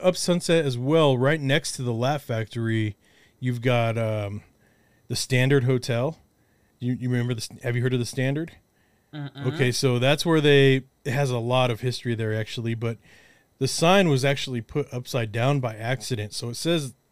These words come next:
Speaker 1: the Standard Hotel, but it's upside down, and that's actually made it a famous landmark, and that was completely by accident. And,
Speaker 2: Oh,
Speaker 1: uh,
Speaker 2: wow.
Speaker 1: and, and, like, so Phoenix, um, what was it, uh,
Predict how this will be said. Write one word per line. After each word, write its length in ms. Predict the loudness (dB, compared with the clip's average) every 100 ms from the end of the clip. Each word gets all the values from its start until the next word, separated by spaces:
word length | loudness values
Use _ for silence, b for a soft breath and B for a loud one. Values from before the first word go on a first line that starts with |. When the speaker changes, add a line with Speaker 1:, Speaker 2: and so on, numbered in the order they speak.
| _ _ -10
Speaker 1:
the 80 | -8
Standard 560 | 0 0 2 0 -2 -8 -2
Hotel, 460 | -2 0 2 2
but 120 | 2 -4
it's 140 | -4
upside 360 | -6 -4 -4 -2
down, 380 | 0 2 0 -2 _ b b b b -2
and 220 | 0 4
that's 260 | 2 2 0
actually 380 | -2 0 0 2
made 220 | 2 4
it 100 | 2
a 80 | 0
famous 480 | -2 0 2 2 2
landmark, 460 | 0 2 0 -2
and 80 | -4
that 80 | -2
was 100 | -2
completely 500 | -2 -2 -2 0 2
by 180 | 2 2
accident. 540 | 2 0 -4 -6 -8 -10 b b b b
And, 280 | 0 4 6
Speaker 2:
Oh, 20 | 6
Speaker 1:
uh, 120 | 6
Speaker 2:
wow. 280 | 6 6 4 0 _ b b b -4
Speaker 1:
and, 220 | -2 0
and, 160 | 0 2
like, 220 | 2 0
so 320 | 2 4 4
Phoenix, 760 | 2 2 4 4 4 0 -6 -4
um, 520 | 0 0 0 -2 -8 _ _ _ _ _ _ _ _
what 80 | -16
was 120 | -12 -10
it, 140 | -10
uh, 600 | -10 -8 -8 -8 -8 -10